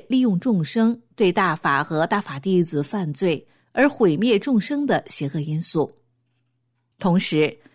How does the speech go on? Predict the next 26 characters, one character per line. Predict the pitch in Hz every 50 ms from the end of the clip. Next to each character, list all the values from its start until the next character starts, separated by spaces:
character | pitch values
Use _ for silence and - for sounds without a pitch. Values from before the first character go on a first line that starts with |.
| _ _ -
抓 | - 226 220
紧 | 226 226 208 180 170 160 - -
一 | 202 226
切 | 220 - - 185 156
时 | - - 160
间 | - 170 170 185
背 | 190 185 160 147
法， | 143 - 156 139 131 - _ _ _ _ _ _ _ _ _ -
给 | - 220 226
身 | 226 - 311 320 320
边 | 320 330 339
的 | 320 262 180
人 | 165 160 156 156 165 180
讲 | - 170 160 135
真 | - 147 147
相。 | - - 156 147 139 - _ _ _ _ _ _ _ _ _ _ _ _ _ _ _ _ _ _ _ _ _ _ _ _ _ _ _ _ _ _ -
第 | 220 202
二 | 185 170 147
次 | 151 - - 196 180 165 170
非 | 170 - 190 190
法 | - 170 135
提 | 143 - - 180 185
审 | 185 - 180 147 - - _ -
一 | 175
开 | - - 202 202 208
始， | - - 165 143 139 -